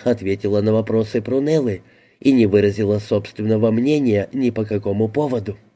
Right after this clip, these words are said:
Прунелла разволновалась. «Это был полицейский, миссис Джим». «Так он представился».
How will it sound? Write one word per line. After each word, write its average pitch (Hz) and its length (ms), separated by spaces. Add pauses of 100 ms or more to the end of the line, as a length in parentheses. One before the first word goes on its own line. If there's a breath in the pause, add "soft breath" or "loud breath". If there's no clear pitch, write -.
(560)
Прунелла 101 580
разволновалась. 113 1080 (800)
«Это 123 360
был 123 280
полицейский, 123 1000
миссис 113 380
Джим». 117 340 (920)
«Так 101 240
он 98 160
представился». 113 840